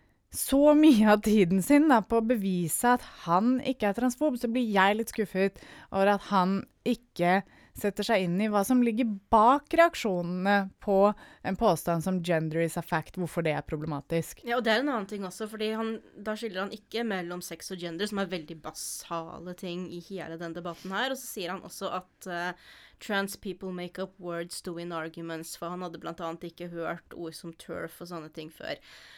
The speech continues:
Speaker 2: Eh, og en ting er at hvis du går inn i, eh, et tema guns blazing uten å, å ha kjennskap til noe av hverken terminologien eller noe som helst sånn, så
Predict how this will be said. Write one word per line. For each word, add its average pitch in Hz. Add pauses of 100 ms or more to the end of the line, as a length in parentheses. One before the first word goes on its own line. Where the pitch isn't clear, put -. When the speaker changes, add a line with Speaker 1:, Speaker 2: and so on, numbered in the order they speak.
(120)
Speaker 2:
Eh, 214 (140)
og 240 (560)
en 277
ting 285
er 208
at 202
hvis 202
du 240
går 196
inn 180
i, 190
eh, -
et -
tema 175 (320)
guns 185
blazing 175
uten 170
å, - (320)
å 175
ha 170
kjennskap 170
til 170
noe 170
av 170 (260)
hverken 165
terminologien 170
eller 165
noe 165
som 170
helst 165
sånn, 170
så 175